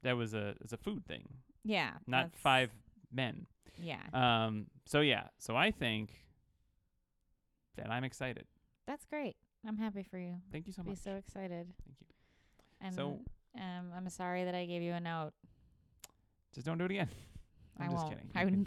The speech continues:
Speaker 2: never will.
Speaker 1: you can give me notes. Uh, yeah, another, so wait, did you wanna introduce, uh, maybe
Speaker 2: Oh,
Speaker 1: another topic?
Speaker 2: oh, we're including me in this conversation now?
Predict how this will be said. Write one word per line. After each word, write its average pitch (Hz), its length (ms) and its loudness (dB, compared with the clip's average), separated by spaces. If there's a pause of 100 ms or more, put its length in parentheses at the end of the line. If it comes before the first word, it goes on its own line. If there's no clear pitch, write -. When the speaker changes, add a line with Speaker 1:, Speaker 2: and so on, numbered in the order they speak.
Speaker 2:
never 180 300 6
will. 143 300 0
Speaker 1:
you 143 80 -6
can 135 80 -6
give 139 140 2
me 127 60 6
notes. 107 400 -2 (640)
Uh, 123 720 10 (960)
yeah, 147 300 8
another, 156 460 8
so 135 180 0
wait, 127 260 -2
did 117 140 -4
you 135 80 0
wanna 143 220 2
introduce, 139 460 -2
uh, 147 40 -4 (1500)
maybe - 120 -4
Speaker 2:
Oh, 214 140 6
Speaker 1:
another 165 140 2
topic? 143 220 4
Speaker 2:
oh, 196 180 8
we're 185 160 4
including 185 460 4
me 160 160 0
in 175 80 2
this 196 160 0
conversation 214 560 4
now? 226 220 2